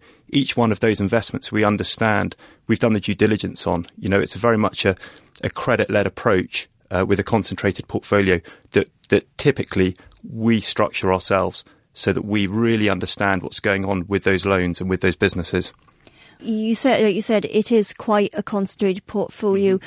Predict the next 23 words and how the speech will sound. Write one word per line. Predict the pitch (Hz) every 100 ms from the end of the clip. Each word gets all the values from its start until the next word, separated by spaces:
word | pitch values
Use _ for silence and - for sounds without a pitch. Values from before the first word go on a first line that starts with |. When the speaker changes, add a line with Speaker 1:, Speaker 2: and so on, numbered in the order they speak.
| - - -
Speaker 1:
Mm-hmm. | 196 208
Speaker 2:
relative | 208 202 - 214 196 190 - -
to | - 208 185 185 190 185
your | 196 185
sort | 190
of | 190 -
average | - 185 208 185 - - _
corporate | - 202 - 196 -
bond | 202 190 190
Speaker 1:
Yeah. |
Speaker 2:
fund, | 202 185 190 - - - -
which | 196 - -
might | 185 202
have | - 190 185 185
sixty, | - - - 190 - 208
seventy, | 208 196 196 208
or |
sometimes | 240 233 233
even | 247 247
hundreds | - 285 247 190 - -
of | 196 180 -
bonds. | 214 190 180 185 185 - - - - -
Um, | 226 214 220 226 220